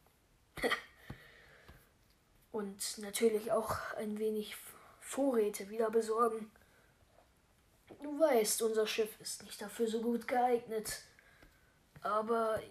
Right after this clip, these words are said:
ja. Hast du gut geschlafen? Ähm, Sir,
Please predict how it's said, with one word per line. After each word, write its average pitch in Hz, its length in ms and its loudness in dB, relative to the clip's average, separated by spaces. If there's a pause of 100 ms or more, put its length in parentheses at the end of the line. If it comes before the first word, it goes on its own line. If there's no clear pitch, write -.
ja. 180 300 -8 (1400)
Hast 220 300 0
du 233 340 -6 (100)
gut 240 200 -10
geschlafen? 277 680 0 (2250)
Ähm, 214 340 -2
Sir, 208 540 0